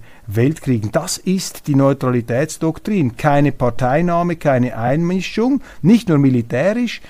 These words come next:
auch im Wirtschaftskrieg darf man nicht dabei sein. Das ist ja heute völlig in Vergessenheit geraten. Aber wenn Sie zurückgehen in die wirklich brenzligen Situationen, Zweiter Weltkrieg, da haben die Bundesräte damals, die bürgerlichen Politiker,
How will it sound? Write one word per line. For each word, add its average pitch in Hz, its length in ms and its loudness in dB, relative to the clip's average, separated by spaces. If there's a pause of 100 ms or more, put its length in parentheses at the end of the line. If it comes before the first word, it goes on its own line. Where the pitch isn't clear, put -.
(340)
auch 190 320 2
im 175 200 4
Wirtschaftskrieg 220 920 0
darf 190 320 2
man 190 140 4
nicht 196 220 -2
dabei 185 360 6
sein. 175 240 2
Das 120 160 -6
ist 117 160 -8
ja 117 100 -2
heute 120 280 -2
völlig 127 300 -4
in 120 100 -4
Vergessenheit 160 760 -4 (240)
geraten. 160 400 4
Aber 131 80 0
wenn 131 100 4
Sie 117 140 -6
zurückgehen 202 720 0
in 139 140 0
die 131 160 -2
wirklich 185 360 -4
brenzligen 165 680 0
Situationen, 160 580 -2
Zweiter 151 400 -2
Weltkrieg, 202 380 -6
da - 80 -2
haben 170 180 -2
die 170 80 -6
Bundesräte 208 680 2
damals, 208 480 6
die 139 80 -4
bürgerlichen 180 540 2
Politiker, 208 560 -2